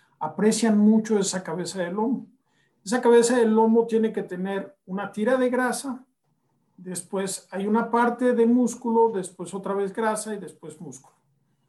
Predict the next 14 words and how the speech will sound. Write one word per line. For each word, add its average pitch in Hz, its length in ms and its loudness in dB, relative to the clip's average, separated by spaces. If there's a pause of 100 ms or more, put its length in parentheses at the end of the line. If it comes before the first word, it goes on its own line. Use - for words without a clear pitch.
(360)
Cuando 185 300 -2
la 170 160 -4
grasa 240 520 0
es 220 120 -2
demasiado 190 560 0
líquida, 156 480 -6 (880)
cuando 180 360 -4
tenemos 226 580 2
un 220 160 6
índice 220 480 0
de 165 120 -8
yodo 180 260 -6
muy 208 400 -2
alto, 185 480 -6